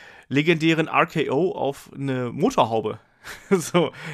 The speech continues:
da war, das war wirklich der sprichwörtliche R K O out of nowhere. Hogan stand da halt irgendwie und war am Quatschen und auf einmal kommt Randy Orton angeflogen mit dem, äh, R K O. Warum auch nicht, aber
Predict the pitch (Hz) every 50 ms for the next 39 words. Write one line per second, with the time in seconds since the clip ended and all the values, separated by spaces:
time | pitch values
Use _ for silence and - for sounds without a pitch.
0 | - _ - 131 131 131 123 113 113 113 113 117 127 131 139 156 175 180 190 196
1 | - 165 - - - 190 175 - 165 165 170 160 - - 180 175 - 160 139 131
2 | 143 147 135 123 135 135 135 135 147 143 156 190 226 233 247 240 220 175 160 180
3 | 196 196 190 185 170 160 - - 151 175 180 - 185 180 175 - - 196 208 202
4 | 196 190 175 160 156 151 - 139 135 131 - - - 165 - - - 208 196 170
5 | 160 156 139 151 160 165 160 - 170 165 165 - - - - - - - - -
6 | 156 160 151 - - 131 151 165 - - 156 185 185 185 185 - - 180 185 208
7 | 208 208 202 196 190 - - 190 190 190 190 180 175 170 - - 165 175 - 214
8 | - - 117 117 - _ - 139 139 151 165 - 147 147 185 233 240 - - 156
9 | 156 156 151